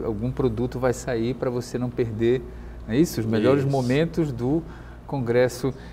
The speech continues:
Speaker 1: Eucarístico Nacional. E as procissões? Quais foram a avaliação das procissões?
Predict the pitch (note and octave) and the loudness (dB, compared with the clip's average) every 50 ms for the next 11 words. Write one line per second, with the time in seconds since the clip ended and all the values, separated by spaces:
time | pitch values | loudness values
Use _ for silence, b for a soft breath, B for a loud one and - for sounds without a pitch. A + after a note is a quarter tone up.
0 | B B B C3 A#2+ - - A#2+ A2+ A2+ A#2 A#2+ A#2 - - - B2+ B2+ B2 A#2+ | B B B 0 0 2 4 4 4 4 2 0 -2 -4 -4 -4 0 0 0 0
1 | - - D3+ C#3 A#2+ G2+ F#2 F#2 - B B B B B B B B B B B | 0 -2 -2 0 2 2 0 0 -4 B B B B B B B B B B B
2 | B B B B - - - - - - - - - - - C#4 E4+ - - - | B B B B -16 -16 -16 -16 -16 -16 -16 -16 -4 4 8 8 8 8 6 4
3 | A#3+ G#3+ - - F#3+ - - - A2 G2 F#2 F#2 - - - F3+ D#3+ - - - | 2 2 2 2 -2 -4 -4 -6 -6 -6 -6 -8 -8 -6 -4 -2 -2 -4 -2 -2
4 | E3 D#3 D3+ D3+ C#3+ C3 - B2+ B2 B2+ B2+ A#2+ B2 A#2+ A#2 - C3+ B2 A#2+ B2 | 0 2 2 2 0 0 -2 -2 0 0 0 2 0 0 -2 -2 -4 -2 -2 -2
5 | B2 - - C3 B2 - - - A2+ G#2 | -2 -2 -4 -6 -6 -6 -8 -10 -10 -10